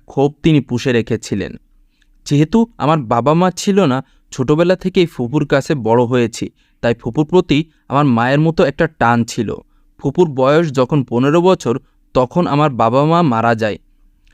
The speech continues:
আর আমি তখন সদ্য নবজাতক শিশু। মায়ের মতোই আমাকে বড় করেছেন তিনি, এমনকি সারা জীবনে বিয়েও করেননি আমার কথা ভেবে,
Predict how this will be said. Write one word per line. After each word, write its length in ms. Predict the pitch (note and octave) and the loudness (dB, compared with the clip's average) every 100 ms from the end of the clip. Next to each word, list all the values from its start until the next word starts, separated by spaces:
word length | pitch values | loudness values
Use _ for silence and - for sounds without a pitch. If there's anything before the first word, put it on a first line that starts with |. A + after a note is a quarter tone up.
| _ - | _ -4
আর 140 | C3 | 0
আমি 200 | C3 C#3+ | 2 0
তখন 300 | D3 C#3 F3 | 2 0 0
সদ্য 460 | E3 - C#3 C3 D3 | -4 -2 -4 -2 0
নবজাতক 720 | E3+ B2 A#2+ B2 B2 A#2 A#2+ | 2 2 2 0 0 0 -4
শিশু। 360 | - A#2+ - - _ _ _ - | -2 -6 -4 -12 _ _ _ -4
মায়ের 300 | A2+ B2 C#3 | 0 2 2
মতোই 360 | D3 D3+ E3+ F3+ | 2 0 2 0
আমাকে 300 | C3+ A#2+ B2 | 0 -2 0
বড় 280 | C3 A2+ B2 | -2 0 -2
করেছেন 500 | A#2+ C#3 C3 C3 A#2+ B2 _ _ - | 0 -2 -2 -2 -4 -4 _ _ -4
তিনি, 340 | D#3+ D3 A#2 - _ _ | 2 2 2 -4 _ _
এমনকি 420 | C3 E3 G#3 G#3 G#3 | -2 2 2 0 -2
সারা 280 | - B2 | 0 0
জীবনে 460 | C#3+ D#3 F3 E3+ E3 _ _ _ | 0 -2 0 0 -2 _ _ _
বিয়েও 440 | A#2 C3 D#3 F3+ | -8 2 4 4
করেননি 580 | E3 D3 B2+ A2+ B2 F#3+ _ _ - | 4 0 2 0 0 -2 _ _ -4
আমার 260 | B2 C3 | 0 0
কথা 260 | B2+ B2+ B2+ | 0 -2 -2
ভেবে, 320 | A2+ A2 G2+ | -4 -6 -6